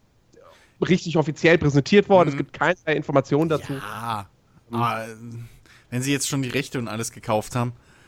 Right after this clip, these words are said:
Speaker 2: wäre das schon ein bisschen doof, wenn sie jetzt nicht irgendwie langsam dann P D drei machen. Weil, ich mein, P D zwei macht immer noch Spaß, so. <laughs> Äh,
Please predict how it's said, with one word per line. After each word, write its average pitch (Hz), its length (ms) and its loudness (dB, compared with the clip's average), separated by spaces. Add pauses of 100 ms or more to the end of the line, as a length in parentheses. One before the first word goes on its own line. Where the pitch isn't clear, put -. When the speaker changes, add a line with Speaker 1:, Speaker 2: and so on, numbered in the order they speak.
(480)
Speaker 2:
wäre 104 160 -12
das 110 100 -6
schon 120 140 -6
ein 120 40 -4
bisschen 120 400 -6 (500)
doof, 110 540 -4 (380)
wenn 107 140 -10
sie 104 120 -8
jetzt 104 200 -10
nicht 104 180 -10
irgendwie 104 360 -10
langsam 104 380 -8
dann 101 260 -10 (600)
P 107 140 -8
D 101 80 -6
drei 101 240 -4
machen. 90 280 -10 (1300)
Weil, 107 280 -2
ich 131 160 0
mein, 143 160 2
P 143 160 0
D 143 100 0
zwei 127 320 0
macht 139 200 -6
immer 135 120 -6
noch 123 80 -8
Spaß, 123 540 -4
so. 170 320 -8 (160)
<laughs> - 240 -20 (560)
Äh, 123 440 0